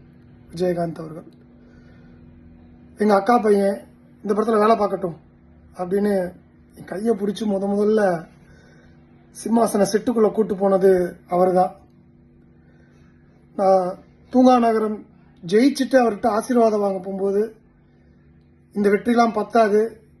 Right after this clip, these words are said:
பெருசா ஜெயிக்கணும்டா" அப்படின்னு சொல்லிட்டு பக்கத்துல இருந்தவர்கிட்ட, "எங்க அக்கா பையன்"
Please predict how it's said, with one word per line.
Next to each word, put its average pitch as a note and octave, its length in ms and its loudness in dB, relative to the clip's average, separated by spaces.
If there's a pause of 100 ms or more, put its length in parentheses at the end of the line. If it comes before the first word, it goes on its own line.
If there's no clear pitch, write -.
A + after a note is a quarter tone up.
(320)
பெருசா B3+ 300 0
ஜெயிக்கணும்டா" G#3 680 0 (1040)
அப்படின்னு G3+ 260 -4
சொல்லிட்டு G#3 760 0 (340)
பக்கத்துல B3+ 280 -10
இருந்தவர்கிட்ட, G3+ 800 -2
"எங்க F#3+ 160 -4
அக்கா G#3+ 200 -2
பையன்" F#3 320 -2